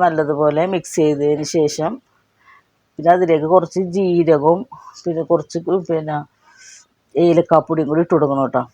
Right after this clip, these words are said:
അത് ഇതിൽ കാണിക്കാൻ വിട്ടുപോയി. അത് മ-, ആ, ഫില്ലിങ് എല്ലാം മാറ്റിയ ശേഷം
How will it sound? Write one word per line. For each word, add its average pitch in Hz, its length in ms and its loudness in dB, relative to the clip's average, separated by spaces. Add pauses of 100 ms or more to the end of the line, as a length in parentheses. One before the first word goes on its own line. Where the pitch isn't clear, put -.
(320)
അത് 139 200 -6 (100)
ഇതിൽ 165 240 -4
കാണിക്കാൻ 151 440 0
വിട്ടുപോയി. 127 380 -6 (540)
അത് 143 120 0 (200)
മ-, 175 200 2
ആ, - 40 2 (180)
ഫില്ലിങ് 160 340 -2 (100)
എല്ലാം 160 180 4
മാറ്റിയ 156 280 2 (120)
ശേഷം 151 380 -2